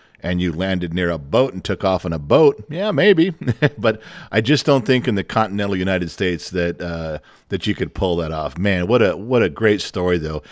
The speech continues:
Anytime something comes up on him, I stop and I watch. I have to.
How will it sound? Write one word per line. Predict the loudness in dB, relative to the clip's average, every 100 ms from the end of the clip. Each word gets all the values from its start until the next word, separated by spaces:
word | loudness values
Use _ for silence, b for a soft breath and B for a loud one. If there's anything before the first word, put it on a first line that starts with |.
| B B
Anytime | -2 0 2 2 2
something | 0 -2 -2 -4 -4
comes | -4 0
up | 0 0
on | -2 -2
him, | -4 -4 -6
I | -4 -6
stop | -4 -6 -4 -6
and |
I | -8
watch. | -6 -6 -8 -8
I | -8
have | -8 -12 -14
to. | -16